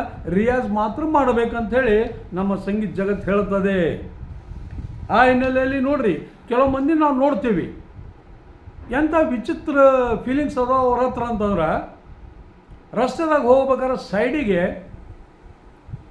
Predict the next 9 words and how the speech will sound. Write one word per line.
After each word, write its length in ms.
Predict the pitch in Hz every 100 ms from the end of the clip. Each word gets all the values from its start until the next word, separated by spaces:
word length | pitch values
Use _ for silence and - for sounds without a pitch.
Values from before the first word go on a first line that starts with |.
| - - - -
ಪಾನಿಪುರಿ 520 | 254 302 330 277 277
ಮಾರ್ತಿರ್ತಾನ. 640 | 254 240 202 208 190 202 190 147 104 - - - - - - - - - - - - - - - - - - - - -
ಅವ್ರು 240 | 262 277
ಹೇಳ್ತಾರೆ, 440 | 233 277 277 269 254
ಕೆಲವು 240 | 254 254
ಜನ, 220 | 220 254 254 240 285 - - - -
ಯಾರು 500 | 185 220 285 294 -
ಪಾನಿಪುರಿ 720 | 214 262 302 269 269 277 277
ತಿಂತಾರಲ್ಲ 640 | - 247 262 302 285 254